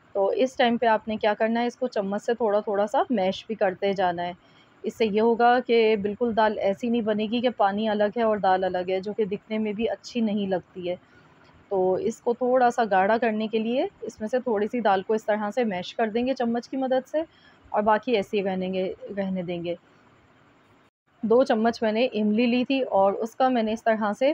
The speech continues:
paste बना लिया है। इसकी गुठलियाँ अलहदा कर दी। आप हस्ब ज़रूरत इसमें खटाई डाल सकते हैं। तीन अदद बारीक कटी हुई सब्ज़ मिर्चें डालेंगे और इस दाल में इमली की खटाई का ही इस्तेमाल किया जाता है।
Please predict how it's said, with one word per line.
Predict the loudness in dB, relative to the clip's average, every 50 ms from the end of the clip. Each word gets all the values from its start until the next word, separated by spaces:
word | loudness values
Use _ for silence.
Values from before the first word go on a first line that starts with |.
| 2 0
paste | 0 0 0 -2 -4 -4
बना | -4 -2 -2 -4 -4
लिया | -4 -2 -2 -2
है। | -2 -6 -8 _ _ _ _ _ _ -20
इसकी | -16 -4 -2 -2 0
गुठलियाँ | 0 0 -2 0 0 0 0 2 0
अलहदा | 0 0 0 0 2 2 0 2
कर | 2 0 0 0
दी। | 0 -2 0 0
आप | 0 0 0 -2
हस्ब | -4 -4 -2 -2 -2 0
ज़रूरत | 0 -2 -2 -2 -2 -2 -2 -2 -2
इसमें | -6 -4 -2 -4 -4 0
खटाई | -2 0 2 4 2 2 4
डाल | 2 2 2 0
सकते | -2 -6 -8 -6 _ -4 -4
हैं। | -4 -6 -10 _ _ _ _ _ _ _ -12 -12 _ _ 0
तीन | 2 2 2 2
अदद | 2 2 4 2 2 2 2
बारीक | 2 2 2 4 2 -2 0
कटी | 0 0 0 0 -2 -4
हुई | -2 0 0 0 0 -2 -4 -6
सब्ज़ | 0 2 2 2 2 -2 -4 -4
मिर्चें | -2 -2 -2 -2 0 0 2 4
डालेंगे | 4 4 4 2 0 2 2 4 2 2
और | 0 0 0 2 2 2 2
इस | 0 -2 -4 -4 -4 _ 2
दाल | 2 2 2 2 -2
में | -2 -2 -2 -2 -2
इमली | 0 0 0 2 2 0 -2
की | -2 -4 -6 -4
खटाई | -2 -2 0 2 2 2 2
का | 2 2 2 2
ही | 2 2 0 0
इस्तेमाल | -2 -2 _ -2 0 0 0 0 -2
किया | -2 0 2 2 2
जाता | 4 2 0 0 0 -2
है। | -2 -2 -4